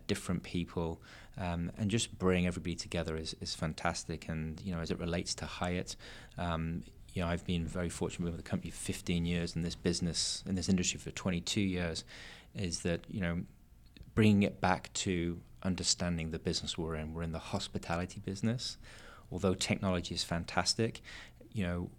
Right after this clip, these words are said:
what I'm very excited about is working with technology, you know, and our partners, is to bring that human touch, uh, more so than ever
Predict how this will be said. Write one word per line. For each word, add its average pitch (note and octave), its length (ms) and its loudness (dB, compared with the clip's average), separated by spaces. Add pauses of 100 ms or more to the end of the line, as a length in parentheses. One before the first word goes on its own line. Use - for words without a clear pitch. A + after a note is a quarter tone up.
(140)
what F#2+ 140 4
I'm F2+ 120 2
very F#2 220 4
excited F2 360 2
about E2+ 300 -2
is E2 200 -4
working F2+ 400 2
with F2 180 0
technology, E2+ 920 -2
you F#2+ 80 -4
know, E2+ 220 -2
and F2+ 160 -2
our F2+ 120 -2
partners, E2+ 600 -2 (400)
is F#2 180 -4
to - 100 -6
bring F2 320 0
that E2 240 -2
human F2+ 500 0
touch, - 500 -4 (460)
uh, F2 220 0 (680)
more G#2 400 6
so F#2+ 280 4
than F#2 180 0 (120)
ever F2+ 400 6